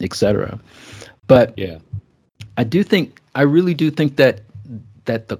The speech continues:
Speaker 1: chorus is this, this pulling, you know, that, that's sort of like on the old,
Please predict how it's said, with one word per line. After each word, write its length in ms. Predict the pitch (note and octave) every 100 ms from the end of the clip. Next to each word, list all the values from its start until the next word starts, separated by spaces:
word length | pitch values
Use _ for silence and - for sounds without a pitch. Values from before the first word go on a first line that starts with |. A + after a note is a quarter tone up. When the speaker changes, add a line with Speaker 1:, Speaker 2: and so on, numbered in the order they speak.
| -
Speaker 1:
chorus 840 | - D3 D3+ A2 F#2+ - - - - _
is 240 | A2 G2+ -
this, 400 | A2+ G2 - - - -
this 380 | G#2+ - - - -
pulling, 500 | - C#3+ B2+ G2 - _ _ _ _
you 120 | A2+
know, 320 | G#2 G2+ G#2 G2+ _ _ _ _ _
that, 240 | A2+ G#2 -
that's 160 | G#2
sort 220 | - B2 A#2
of 180 | G#2+ G#2
like 280 | G#2 G2+ G2+
on 260 | G2 F#2+
the 100 | G#2
old, 360 | G#2+ G#2+ G#2+